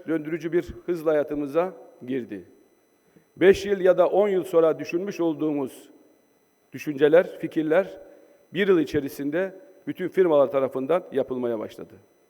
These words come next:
Hazır giyim sektörü bu dönemde de çok daha avantajlı bir duruma girdi. Çünkü biz İİKİP olarak özellikle son dönemlerimizde dijitalleşme konusunda sektörü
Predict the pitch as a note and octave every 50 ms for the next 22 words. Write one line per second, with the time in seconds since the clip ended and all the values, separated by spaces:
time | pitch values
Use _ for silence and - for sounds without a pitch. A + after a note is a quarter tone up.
0 | _ _ _ _ _ _ _ _ _ _ _ - - E3 E3+ F#3+ G#3 F#3+ A#3+ B3+
1 | G3+ - G#3+ G3 - F#3 G3 G3+ G#3+ A#3+ - - - G#3 F#3+ F#3+ F3 F3 E3 E3
2 | F3+ F3+ D#3+ F#3+ F#3 - G3 F3+ - - E3+ E3 F3 E3 D#3+ E3 D#3+ D3 E3 E3
3 | D#3+ E3 F#3+ F#3+ F#3+ - - - - - D#3 D#3 D3+ D#3 D3+ D3 D3+ A#2 A#2 A2
4 | G2 F#2 F#2+ F2 - _ - - G3 E3+ F3 E3 D#3+ F#3+ G#3+ - - - - -
5 | - - - _ _ _ _ _ _ _ _ _ _ _ _ _ _ _ _ _
6 | _ _ _ _ _ _ _ - - F#3+ F#3+ - G3+ G3 F3 D#3+ D3+ C#3+ D#3 F3+
7 | F#3 - - - - - - - - _ _ _ - D3 D3 D3 E3+ F#3 G3+ G#3+
8 | E3+ D#3+ D#3+ - - - D#3 D3 C#3 C#3+ C3+ C3+ B2+ B2+ C3 B2 B2 A#2+ B2 B2
9 | A#2 C#3 E3 F#3 F#3+ E3+ - - - - _ _ _ _ - C#3 C3+ D#3+ D#3 D#3+
10 | D#3+ D#3 D#3+ E3 - F3+ G3+ - - D#3+ D3 C3+ B2 - C#3 C3 B2+ D3 F3 F#3+
11 | F#3 - - - - - - - - D3 - - D3+ D3+ D3+ E3+ F#3+ G3 F3+